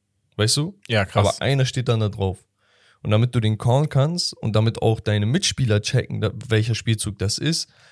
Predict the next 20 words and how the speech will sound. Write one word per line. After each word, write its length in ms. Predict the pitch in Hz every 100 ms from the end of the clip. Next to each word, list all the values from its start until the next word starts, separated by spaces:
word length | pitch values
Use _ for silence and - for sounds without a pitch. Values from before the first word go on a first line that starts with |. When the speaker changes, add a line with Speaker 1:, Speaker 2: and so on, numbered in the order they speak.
| _
Speaker 1:
haben 180 | - 110
sie 80 | 113
dann 120 | 110
immer 180 | 104 113
ihre 200 | 107 104
Notizen 440 | 101 - 107 -
mit 160 | 92 -
dabei. 340 | 87 - - - _ _ _ -
Das 180 | 107 117
heißt, 260 | 110 107
der 100 | 104
Coach 520 | - 123 117 117 - _ _ _
oder 220 | 110 104
der 160 | 95 85
Offensive 420 | 110 117 104 104
Coordinator 640 | 117 107 104 107 104 98 - - - _ - - _ _
sagt 340 | 107 110 117
dem 100 | 110
Quarterback, 520 | 107 117 113 107 101 -
ey, 280 | 113 139